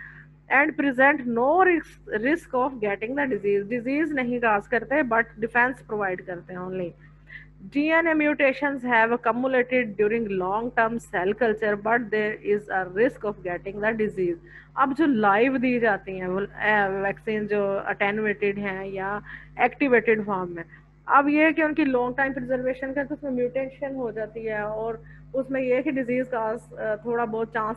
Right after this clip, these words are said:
होता भी है कि इसमें disease जो है वो कर सकते हैं, लेकिन, अ, बहुत mild है, negligible है, ये यूज़ की जाती हैं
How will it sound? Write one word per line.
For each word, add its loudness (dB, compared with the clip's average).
होता 0
भी 0
है -2
कि -10
इसमें -10
disease -4
जो -4
है 0
वो 0
कर -4
सकते -14
हैं, -18
लेकिन, 2
अ, -8
बहुत -2
mild -4
है, -10
negligible -2
है, -2
ये -4
यूज़ -8
की -6
जाती -8
हैं -12